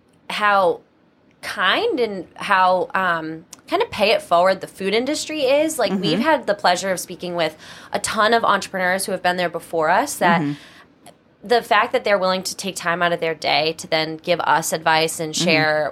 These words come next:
Speaker 1: where it is that they've been has been amazing. And Gwen and I have tried to, to do that as well. Um,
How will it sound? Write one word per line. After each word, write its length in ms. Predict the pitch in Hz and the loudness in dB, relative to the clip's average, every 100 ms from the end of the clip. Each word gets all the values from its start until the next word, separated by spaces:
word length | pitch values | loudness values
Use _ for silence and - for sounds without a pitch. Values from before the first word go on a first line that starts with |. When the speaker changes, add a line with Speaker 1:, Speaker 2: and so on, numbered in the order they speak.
| 165 | 0
Speaker 1:
where 220 | 175 170 | 2 4
it 80 | 160 | 2
is 160 | 160 | 0
that 160 | 156 151 | -2 -2
they've 260 | 151 156 - | -2 0 0
been 200 | 180 180 | 0 0
has 100 | 165 | -2
been 120 | 170 | -2
amazing. 420 | 160 156 160 190 | -2 -2 -2 -4
And 100 | 185 | -2
Gwen 160 | 175 170 | 0 0
and 100 | 170 | 0
I 100 | 160 | 0
have 100 | 160 | 0
tried 260 | - 151 | -4 -4
to, 240 | 180 160 - | -2 -2 -2
to 220 | - 196 | -8 -10
do 120 | 175 | -4
that 160 | 165 160 | 0 0
as 120 | 156 | -2
well. 400 | 160 156 165 220 - - - - | -4 0 0 -2 -10 -20 -20 -4
Um, 640 | 202 185 175 156 151 151 | 2 4 4 2 -4 -12